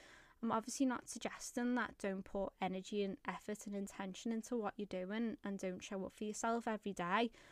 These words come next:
I'm just saying take off the pressure that you're putting yourself under and start to look at things with a bit more of an open mind and just think, "I'm being guided on this journey for a reason.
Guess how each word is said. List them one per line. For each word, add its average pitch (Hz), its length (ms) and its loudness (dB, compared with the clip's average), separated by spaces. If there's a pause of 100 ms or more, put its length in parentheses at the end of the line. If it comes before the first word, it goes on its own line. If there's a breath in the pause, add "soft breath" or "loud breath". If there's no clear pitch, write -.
(320 loud breath)
I'm 214 120 6
just 220 240 4
saying 196 320 2
take - 300 0
off - 160 -4
the 247 80 2
pressure 240 680 4
that - 140 -2
you're 226 80 2
putting - 340 -2
yourself 214 420 0
under 202 460 4 (760)
and 226 140 6
start 208 380 4
to 247 80 6
look 220 160 2
at - 80 2
things 202 260 0
with 226 120 4
a 226 40 2
bit 214 140 0
more 220 200 4
of 214 120 2
an 220 80 4
open 202 260 2
mind 196 480 4
and 220 140 2
just - 200 -2
think, 196 240 0 (380 loud breath)
"I'm 196 180 0
being 208 280 6
guided 190 460 4
on 220 140 2
this 226 160 0
journey 190 340 0
for 226 200 2
a 220 60 4
reason. 196 540 2